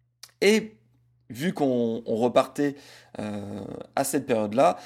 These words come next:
ça nous a permis de faire d'une pierre deux coups, puisque, euh, bah, d'une, euh, ça, ça faisait, euh, longtemps qu'on voulait également faire, euh, l'hiver au Japon, euh,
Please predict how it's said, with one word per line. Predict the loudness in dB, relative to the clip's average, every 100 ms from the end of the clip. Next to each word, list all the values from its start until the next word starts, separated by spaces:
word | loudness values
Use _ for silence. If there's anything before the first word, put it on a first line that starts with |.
| -20 -20 _
ça | -10 -6
nous | 0 2
a |
permis | 2 0 0
de | -2
faire | -2 -6 -6
d'une | -4 -4
pierre | -2 -2
deux | 0 -4
coups, | -6 -10
puisque, | -10 -10 -2 0 0 -8 -20 -10
euh, | -6 -4 -2
bah, | 0 0
d'une, | -2 -4 -2 -4 -8 -20 -20 -10
euh, | -6 -6 -6
ça, | -6 -6
ça | -6 -6
faisait, | -4 0 2
euh, | 4 4
longtemps | 4 2 0 0 -2
qu'on | -4 -6
voulait | -4 -4 -4 0
également | 6 6 4 0
faire, | 2 2 2 -4 -4
euh, | -2
l'hiver | -2 -2 2 6 6 4
au | 0
Japon, | -2 -4 -8 -12 _ _ -20 -20 -20 _ -6
euh, | -4 -4